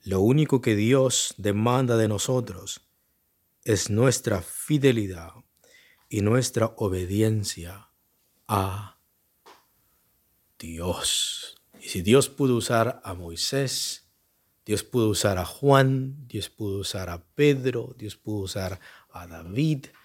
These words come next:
Dios pudo usar a muchos hombres de Dios,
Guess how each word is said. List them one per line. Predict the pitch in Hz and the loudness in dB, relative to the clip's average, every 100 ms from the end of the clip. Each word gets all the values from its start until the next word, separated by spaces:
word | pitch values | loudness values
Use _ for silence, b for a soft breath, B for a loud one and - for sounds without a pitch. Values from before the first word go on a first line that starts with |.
| b b b - | b b b -14
Dios | 90 113 - | 0 0 0
pudo | - 117 117 101 | -4 0 4 4
usar | 92 117 113 - | 2 4 2 2
a | 101 | -4
muchos | 98 107 147 170 165 147 135 - 127 | -2 2 6 6 4 4 2 2 -2
hombres | 139 139 131 120 | 0 0 0 -2
de | 107 | -4
Dios, | 107 101 90 87 - - | -6 -6 -8 -12 -12 -14